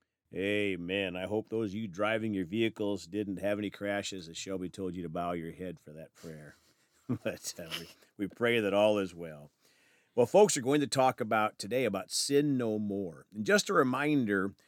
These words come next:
that we have adjusted the podcast to Monday through Fridays, but if you want to listen seven days a week, you can go back to the old podcast again. And I said last night it'll take you about eleven years to get through them all,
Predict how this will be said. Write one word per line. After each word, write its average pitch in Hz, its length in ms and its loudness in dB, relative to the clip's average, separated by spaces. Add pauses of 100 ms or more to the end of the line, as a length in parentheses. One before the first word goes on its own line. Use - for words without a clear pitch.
(220)
that 98 80 2
we 127 140 6
have 120 80 6
adjusted 107 520 0
the - 80 -2
podcast 110 640 -2
to 87 100 -8
Monday 113 520 0
through 95 300 -8
Fridays, 127 960 -2 (340)
but 110 60 2
if 98 100 0
you 107 80 -2
want 127 200 4
to 123 40 2
listen 120 300 0
seven 226 400 2
days 98 320 4
a 92 40 -6
week, 92 300 -4
you 104 60 -6
can 95 80 -4
go 110 160 -2
back 104 380 0
to 104 80 -10
the 92 120 -4
old 127 240 0
podcast 101 640 -4
again. 101 500 -4 (360)
And 104 100 -2
I 101 40 4
said 165 240 4
last 170 320 2
night 202 140 0
it'll 160 120 0
take 151 300 0
you 139 80 -2
about 127 180 4
eleven 131 500 2
years 127 420 0
to 104 120 -8
get 98 240 -8
through 233 240 -4
them 95 240 0
all, 78 320 -10